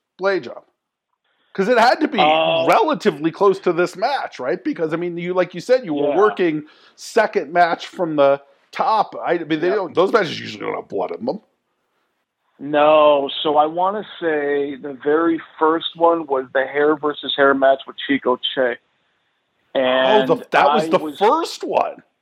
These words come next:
Speaker 1: Wow.
Speaker 2: I think so, man.
Speaker 1: That's a
Speaker 2: Uh,
Speaker 1: really,
Speaker 2: yeah,
Speaker 1: that
Speaker 2: uh, 'cause I remember the Cerebro one, Doctor Cerebro had to do it just because I was, like, a teenager and kinda scared that I was gonna mess it up or whatever. But the very, very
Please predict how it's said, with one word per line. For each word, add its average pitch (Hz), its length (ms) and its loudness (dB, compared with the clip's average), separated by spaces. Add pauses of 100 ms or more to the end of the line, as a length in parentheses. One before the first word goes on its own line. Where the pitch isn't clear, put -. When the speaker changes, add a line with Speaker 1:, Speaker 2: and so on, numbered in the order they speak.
(540)
Speaker 1:
Wow. 131 180 0
Speaker 2:
I 180 140 6 (100)
think 302 220 -4 (140)
so, 175 240 4
man. 123 480 -8
Speaker 1:
That's 151 180 0
a 247 40 -2
Speaker 2:
Uh, 160 60 -4
Speaker 1:
really, 147 200 4
Speaker 2:
yeah, 175 180 4
Speaker 1:
that - 40 -4
Speaker 2:
uh, 175 180 0
'cause 165 120 -4
I 180 80 0
remember 208 680 0 (580)
the 165 100 -4 (100)
Cerebro 180 500 0
one, 156 340 -4
Doctor 170 340 -2
Cerebro 156 680 0 (180)
had 147 260 0
to 143 80 -4
do 139 280 0
it 139 160 0 (300)
just 160 180 -8
because 160 260 0
I 151 100 2
was, 147 180 0
like, 143 100 0
a 131 60 -6
teenager 143 560 0
and 127 100 -4
kinda 135 200 2 (100)
scared 143 440 2
that 135 100 2
I 131 60 2
was 131 140 -2
gonna 131 180 -2
mess 135 280 0
it 135 100 0
up 135 160 2
or 147 80 0
whatever. 143 400 -2 (320)
But 151 120 0
the 151 80 0
very, 202 460 0 (280)
very 175 360 2